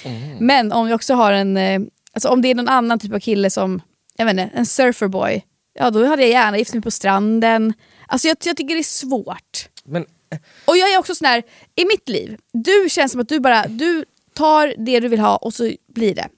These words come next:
Speaker 2: Och du, du figure it out, liksom.
Speaker 1: Ja.
Speaker 2: Och jag känner så här, det som blir, det bara blir. Alltså, jag bara väntar på att livet ska hända och så händer det.
Speaker 1: Ja.
Speaker 2: Men du tar tag i det. "Jag vill ha det här bröllopet, jag vill ha det här, jag vill ha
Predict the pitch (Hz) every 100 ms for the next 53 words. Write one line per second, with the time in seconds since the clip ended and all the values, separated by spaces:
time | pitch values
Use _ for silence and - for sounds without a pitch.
0 | _ _ - - 226 277 269 _ 220 240
1 | - - 269 226 233 214 220 - - -
2 | 131 104 - - - - 254 277 349 302
3 | 240 202 190 _ _ - 214 269 302 302
4 | 392 440 277 262 240 220 196 - - -
5 | _ _ _ _ - 285 302 285 508 440
6 | 254 302 349 247 247 480 277 233 220 202
7 | 202 240 277 247 269 285 247 302 320 349
8 | 240 - 262 _ - 120 98 113 _ 262
9 | 240 359 453 302 - 440 285 220 202 214
10 | 294 294 262 254 302 277 247 233 226 233
11 | 262 254 247 285 220 220 262 254